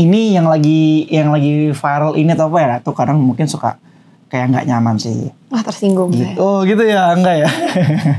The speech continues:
Speaker 1: Ya itu sukanya. Ya kalau dukanya kadang-kadang, eh, apa ya, dukanya tuh banyak ekspektasi aja sih.
Speaker 2: Banyak
Speaker 1: Gimana?
Speaker 2: ekspektasi maksudnya gimana?
Speaker 1: Ekspektasi yang kayak misalkan harus, nggak tahu, mungkin nih, eh,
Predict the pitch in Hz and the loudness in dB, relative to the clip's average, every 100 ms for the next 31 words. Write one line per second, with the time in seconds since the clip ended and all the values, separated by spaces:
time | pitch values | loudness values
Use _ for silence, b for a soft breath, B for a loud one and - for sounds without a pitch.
0 | - - B B B 165 175 196 233 - | -6 -6 B B B -4 -2 0 0 0
1 | 320 143 147 147 156 202 208 190 170 180 | 0 0 2 2 2 2 2 2 2 0
2 | 196 214 185 180 180 190 233 240 - _ | 0 0 0 0 0 0 0 -2 -4 _
3 | _ _ _ _ _ - _ _ _ _ | _ _ _ _ _ -20 _ _ _ _
4 | b b b _ _ - 185 202 214 214 | b b b _ _ -4 2 4 4 4
5 | 214 214 220 254 247 151 135 139 - 160 | 4 4 2 0 0 2 2 0 0 2
6 | 175 202 196 196 202 220 220 - - _ | 2 2 0 2 0 -2 -6 -14 -20 _
7 | _ _ _ _ _ _ _ - 151 165 | _ _ _ _ _ _ _ -2 0 2
8 | 165 - 180 170 165 156 143 170 - - | 0 -2 -4 -4 -2 0 2 0 -2 -6
9 | 131 - _ - _ - 262 262 240 233 | -8 -12 _ -20 _ -2 0 2 0 0
10 | 220 247 254 277 302 269 208 185 139 151 | 0 0 0 0 0 0 0 -2 0 0
11 | 151 147 143 135 135 131 143 143 139 135 | 0 0 -2 2 0 2 0 0 -2 -4
12 | 135 - - _ B B B B _ _ | -6 -10 -14 _ B B B B _ _
13 | _ _ - _ 143 147 185 160 180 196 | _ _ -20 _ 0 2 2 2 2 2
14 | 208 180 165 156 156 156 151 | 2 2 2 4 2 2 2